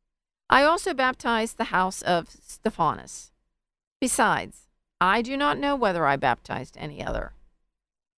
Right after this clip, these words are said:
For Christ did not send me to baptize,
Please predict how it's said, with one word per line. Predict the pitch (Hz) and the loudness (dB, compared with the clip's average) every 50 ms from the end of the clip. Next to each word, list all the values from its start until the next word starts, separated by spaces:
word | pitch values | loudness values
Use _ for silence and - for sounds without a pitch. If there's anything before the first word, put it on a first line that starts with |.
| _ _ _ _ _ _ - | _ _ _ _ _ _ 2
For | 220 214 208 202 | 4 4 4 2
Christ | - - - - - 285 302 330 370 349 - - - - - - _ _ _ _ _ _ _ _ _ _ _ _ _ _ - | 0 -6 -8 -2 0 2 2 2 2 0 -2 -4 -8 -12 -14 -20 _ _ _ _ _ _ _ _ _ _ _ _ _ _ -2
did | 269 285 285 226 | -2 0 2 4
not | 214 220 - - - - - - - - _ _ _ _ _ _ _ _ _ _ _ _ - | 4 4 2 0 -4 -8 -18 -20 -20 -20 _ _ _ _ _ _ _ _ _ _ _ _ -6
send | - - - 269 254 247 220 196 | -4 -2 2 2 2 4 4 2
me | 175 156 143 160 - _ _ - | 0 -2 -4 -6 -12 _ _ -4
to | - - 180 | -2 0 2
baptize, | 175 190 165 175 - - - 160 - - - - _ _ _ | 4 4 2 2 0 -6 -14 -14 -14 -14 -16 -20 _ _ _